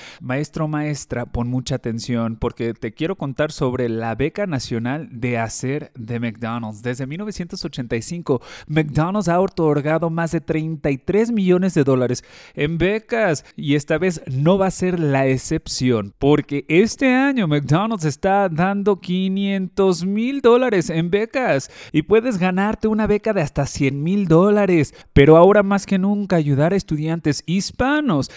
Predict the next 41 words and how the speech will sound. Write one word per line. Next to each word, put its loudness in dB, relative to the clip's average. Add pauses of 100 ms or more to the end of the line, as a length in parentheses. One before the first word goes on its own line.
(140)
a 0
hacer 4
más 2
que -2
las -2
generaciones -2
anteriores, 0 (180)
a -4
hacer 0
más -2
de 2
lo 4
que -4
creían -2
ser -2
capaz -2 (200)
y 6
a 10
hacer 4
más 0
de 2
lo 2
que -2
pensaban 2 (280)
que -2
era -2
posible -4
por -4
sí -4
mismos, -6
por -4
su -10
gente, -6
por -4
su -4
cultura 0
y -6
por 0
un 0
mejor -4
futuro. -10